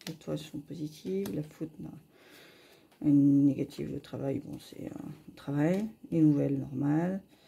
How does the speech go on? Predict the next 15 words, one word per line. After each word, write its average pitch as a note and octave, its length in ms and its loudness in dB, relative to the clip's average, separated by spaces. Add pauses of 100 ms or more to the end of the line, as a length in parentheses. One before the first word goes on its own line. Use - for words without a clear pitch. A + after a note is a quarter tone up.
(460)
la - 80 -10
sagesse, E3 1160 -4
l'homme, D3 520 -2 (1120)
le F3 80 -4
lion G3 320 -2 (240)
est E3+ 160 -2
magnifique. D3+ 600 0 (1400)
Le F3+ 120 -2
magicien, G#3 920 0
bon, F3 260 -2
c'est - 200 -10
entre, D#3 300 -2
entre C#3+ 480 0
les F3 120 0
deux. D3 300 -6